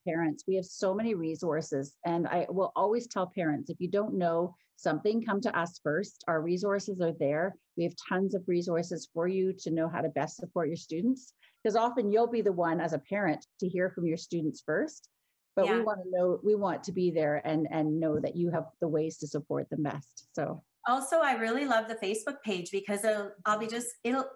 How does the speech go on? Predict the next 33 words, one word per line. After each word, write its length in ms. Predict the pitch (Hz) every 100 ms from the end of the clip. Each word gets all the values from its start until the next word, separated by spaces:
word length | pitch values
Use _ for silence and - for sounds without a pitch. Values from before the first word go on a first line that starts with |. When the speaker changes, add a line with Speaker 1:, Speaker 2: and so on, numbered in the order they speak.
| _ -
Speaker 2:
just 180 | 240 -
speak 200 | 262 254
to 60 | 269
me 300 | 262 247 - -
at 100 | 202
the 80 |
right 200 | 202 208
time. 260 | 202 196 190
There'll 160 | 180 180
be 180 | 180
something 400 | 180 - 233 247
put 160 | 240 233
up. 180 | 202 208
Even 180 | 254 277
just 160 | 277
the 100 | 269
other 160 | 233 233
day, 300 | 226 196 208
watching 420 | 196 190 - 220
Andrea, 460 | 202 220 269 427 415
that's 240 | 254 -
her 80 | 262
name. 260 | 240 254 330 - -
Speaker 1:
Mm-hmm. 420 | 196 151 170 165
Speaker 2:
You're 140 | 247 - -
just 240 | 285 -
taking 520 | - 262 269 285 269 254
you 160 | 233 233
on 120 | 226
a 60 | 220 -
tour 500 | 214 202 247 311 359 -
around. 480 | 226 220 226 277 311 -
Um, 200 | 226 220